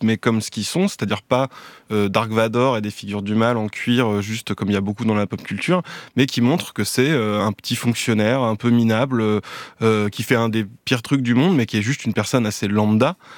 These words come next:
et, euh, et qui est juste animé par, euh, un moment de l'histoire, une idéologie, euh, qui est réelle. Et ça, c'est encore plus terrifiant,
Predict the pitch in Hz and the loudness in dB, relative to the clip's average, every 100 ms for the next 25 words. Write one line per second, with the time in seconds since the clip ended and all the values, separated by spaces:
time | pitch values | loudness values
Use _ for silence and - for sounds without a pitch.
0 | - - - 120 117 110 107 107 98 110 | -20 -12 0 4 4 2 0 0 0 0
1 | - 101 101 147 - 107 110 156 - 123 | -2 -2 -2 -2 0 2 4 2 2 -2
2 | 120 104 101 104 110 110 110 110 104 98 | -2 -2 -2 -2 2 2 4 2 -2 -4
3 | 135 165 156 117 117 107 107 104 107 151 | 0 0 0 2 2 2 0 0 0 0
4 | 202 - - 107 107 - 104 127 180 175 | -2 -6 -6 -2 0 2 2 2 0 0
5 | 156 113 95 - 135 - 120 - | -2 -2 -2 -4 0 0 0 -4